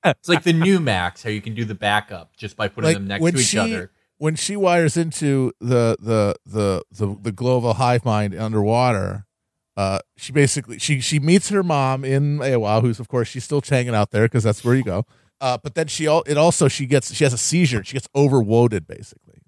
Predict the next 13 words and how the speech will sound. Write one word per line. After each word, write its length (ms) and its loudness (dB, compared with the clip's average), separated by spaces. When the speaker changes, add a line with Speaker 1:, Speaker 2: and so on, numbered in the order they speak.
Speaker 2:
Like, 120 -8
that's 180 0
Speaker 1:
Yeah. 160 4
Speaker 2:
how, 400 2
that 140 0
her, 120 2
she 180 -6
has 180 0
a 40 -8
different 200 0
brain. 160 2
And 100 -8
then 200 -4